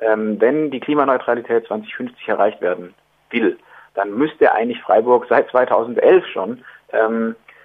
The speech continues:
die C O zwei oder den, den C O zwei Ausstoß im Verkehr um ein Prozent reduzieren. Das heißt, man müsste den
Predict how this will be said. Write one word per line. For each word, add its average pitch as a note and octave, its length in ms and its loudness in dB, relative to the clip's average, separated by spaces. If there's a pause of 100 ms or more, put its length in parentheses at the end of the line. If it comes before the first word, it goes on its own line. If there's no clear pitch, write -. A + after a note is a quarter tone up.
(220)
die A#2 100 -12
C B2+ 140 4
O B2 40 6
zwei D3 520 2
oder B2+ 160 6
den, A2 400 -4
den G#2+ 140 -4
C B2 100 0
O B2 60 0
zwei C#3+ 160 4
Ausstoß C#3 320 0
im B2 100 -8
Verkehr C3+ 460 2
um A#2+ 80 -2
ein B2+ 160 0
Prozent A#2 400 -4
reduzieren. G#2 600 -4
Das F#2 120 -10
heißt, A2+ 240 0
man A2+ 120 -4
müsste C3 220 -4
den A#2 240 0